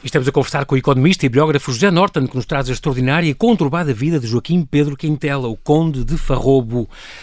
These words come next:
Portanto, este livro é um livro que editou em dois mil e nove, da, pela Livros de Hoje, uma, uma chancela da Leia. Aqui na, diz na capa também a vida luxuosa do homem mais rico de Portugal.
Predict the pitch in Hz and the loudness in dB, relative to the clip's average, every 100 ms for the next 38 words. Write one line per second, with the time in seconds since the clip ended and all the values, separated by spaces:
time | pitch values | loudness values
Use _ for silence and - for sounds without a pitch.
0 | - - 294 262 254 - 202 226 254 190 | -20 -8 -4 -2 -2 0 0 2 2 4
1 | 180 - 151 165 147 143 147 139 127 127 | 2 0 -2 2 2 2 4 4 4 2
2 | 175 214 131 117 107 110 - 113 107 131 | 2 -2 -4 -4 -4 -8 -8 -4 0 0
3 | 117 101 120 208 156 117 107 104 107 120 | 0 0 2 2 0 -2 -2 -2 -2 -4
4 | 101 113 110 104 104 98 107 151 - - | -4 -4 -4 -4 -4 -4 -6 -8 -12 -18
5 | - - - - 123 113 110 107 113 113 | -18 -20 -14 -8 -2 -2 -2 -4 -6 -2
6 | 113 110 123 120 113 120 123 101 123 120 | -2 -2 -4 -4 -4 -2 -2 -2 -2 -2
7 | 113 - 123 120 110 120 131 117 123 - | -4 -4 -2 0 0 0 0 0 -2 -2
8 | 147 - - - 120 117 | -6 -6 -18 -8 -4 -2